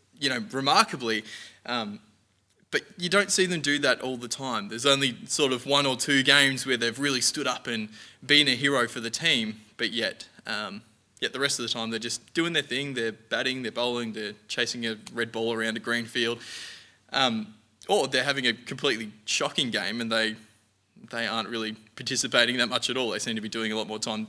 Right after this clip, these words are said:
sitting down than they are actually playing the game. But you only remember them for those one or two great moments that they've had on the field. And so Bible heroes, they don't tend to be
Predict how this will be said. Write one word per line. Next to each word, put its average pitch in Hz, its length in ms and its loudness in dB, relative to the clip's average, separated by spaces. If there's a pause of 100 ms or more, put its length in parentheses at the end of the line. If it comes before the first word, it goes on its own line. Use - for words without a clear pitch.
(120)
sitting 117 320 2
down 110 260 2
than 104 120 -6
they 107 140 -4
are 107 200 -4 (480)
actually 117 240 -4
playing 117 320 2
the 107 60 -2
game. 110 360 4 (1000)
But 160 160 -4
you 165 140 4
only 170 260 0
remember 139 340 0
them 127 160 -2
for 123 140 -8
those 120 240 -2
one 123 160 -2
or 117 80 -4
two 113 380 -4 (400)
great 123 220 0
moments 117 380 -4
that 110 140 -12
they've 110 180 -6
had 110 260 -4
on 107 140 -8
the 107 240 -6
field. 117 380 -4 (880)
And - 100 -4
so 180 140 4
Bible 196 320 4
heroes, 156 380 4 (340)
they 151 100 4
don't 202 240 0
tend 190 180 0
to 175 80 -4
be 139 300 4